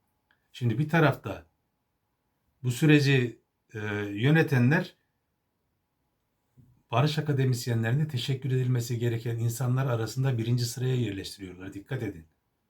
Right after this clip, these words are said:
Ondan sonra sayıyor, sayıyor.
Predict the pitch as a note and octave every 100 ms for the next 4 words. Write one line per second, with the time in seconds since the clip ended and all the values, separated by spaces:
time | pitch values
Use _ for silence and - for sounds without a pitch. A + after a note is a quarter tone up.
0 | _ _ _ _ _ _ B2+ C3 C#3+ D#3+
1 | - A#2+ A#2 - D3+ C3+ A2+ - C3 C3
2 | C#3 E3 -